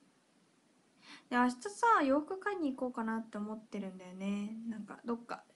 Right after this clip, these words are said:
どこだろう。下北沢くらいに行こうかな。どうしよっかな。古着屋さん行こうと思ってさ。そう、だから、さやが頑張って、が-、うんと、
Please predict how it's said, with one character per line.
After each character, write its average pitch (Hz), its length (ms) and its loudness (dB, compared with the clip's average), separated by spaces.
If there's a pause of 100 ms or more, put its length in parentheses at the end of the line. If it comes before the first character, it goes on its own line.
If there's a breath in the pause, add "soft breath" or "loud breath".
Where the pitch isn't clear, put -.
(680 loud breath)
ど 247 140 -6
こ 240 100 -6
だ - 100 -6
ろ - 60 -10
う。 - 80 -16 (500)
下 - 300 -14 (140)
北 311 280 -6
沢 320 280 -2
く 339 80 -10
ら 320 100 -2
い 285 100 -2
に 262 240 -2
行 262 60 -14
こ 302 140 -8
う 320 100 -10
か - 80 -10
な。 - 180 -10
ど 247 140 -6
う 294 60 -6
し 294 80 -12
よ 320 100 -12
っ - 20 -20
か 247 120 -6
な。 247 180 -4 (1600 loud breath)
古 277 180 2
着 294 60 4
屋 302 140 2
さ 294 240 -4
ん 285 140 -2
行 277 40 -10
こ 277 140 -6
う 269 40 -6
と 269 100 -4
思 262 120 0
っ 269 40 -2
て - 100 -12
さ。 - 280 -10 (1040)
そ - 100 -12
う、 - 60 -12
だ 233 120 -4
か 226 100 -6
ら、 214 180 -6
さ 277 120 -6
や 269 100 -2
が 233 80 -4
頑 226 220 2
張 269 80 2
っ 269 100 -4
て、 226 480 -4 (480 loud breath)
が-、 339 120 -14 (1080)
う 254 40 2
ん 233 220 2
と、 226 400 -10